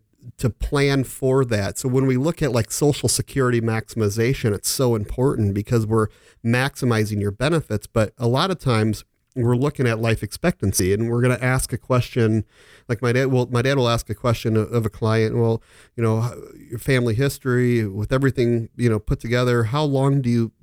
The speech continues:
ha-, ha-, have people lived in your family?" And that's a really tough question to ask because we know that that n-, doesn't necessarily play into somebody else, but we have to at least get an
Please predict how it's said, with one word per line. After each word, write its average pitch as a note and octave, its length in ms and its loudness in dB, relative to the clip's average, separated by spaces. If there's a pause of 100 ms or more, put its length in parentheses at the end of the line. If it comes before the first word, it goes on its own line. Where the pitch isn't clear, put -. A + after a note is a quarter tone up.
(240)
ha-, B2 260 0
ha-, B2+ 120 0 (100)
have B2 220 -2
people C3+ 260 -2
lived C#3+ 460 0
in A#2 140 2
your G2+ 80 2
family?" F#2+ 440 -6
And B2+ 80 0
that's D#3+ 140 0
a C#3+ 60 0
really G3 240 0
tough - 260 -4
question C#3+ 460 -2
to A2 160 -4
ask F3 320 0
because B2 240 -2
we B2 120 0
know D3 360 0
that A2 320 -2 (280)
that D3 160 -2
n-, B2 160 0
doesn't B2+ 280 -2
necessarily C3 500 0
play A#2+ 300 0
into E3+ 200 -2
somebody A2+ 380 -2
else, D#3+ 420 0 (380)
but D3+ 180 0
we C3+ 120 2
have D#3 320 -4
to B2+ 320 2
at A#2 120 -4
least D3 260 2
get C3+ 120 -2
an B2 160 2